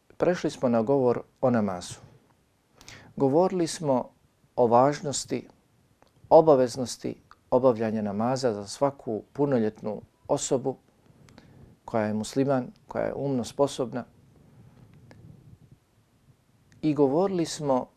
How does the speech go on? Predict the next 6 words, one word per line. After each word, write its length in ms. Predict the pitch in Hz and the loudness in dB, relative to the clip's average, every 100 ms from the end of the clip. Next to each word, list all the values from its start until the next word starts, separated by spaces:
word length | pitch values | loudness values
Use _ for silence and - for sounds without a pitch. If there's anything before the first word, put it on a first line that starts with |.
| _ _ _ _ | _ _ _ _
o 100 | 131 | -2
brojnim 880 | 120 139 175 190 170 156 165 160 143 - _ | 2 2 4 2 0 0 0 0 -2 -8 _
također 720 | 110 - 139 143 156 143 - | -14 -10 0 2 4 2 -2
vrstama 520 | 117 131 - - 123 113 | 0 0 2 0 2 2
namaza. 460 | 104 98 87 - - _ _ _ _ _ _ _ _ _ _ - - - _ - _ _ | 0 -4 -8 -14 -16 _ _ _ _ _ _ _ _ _ _ -20 -20 -20 _ -20 _ _
O 280 | 139 127 | 6 6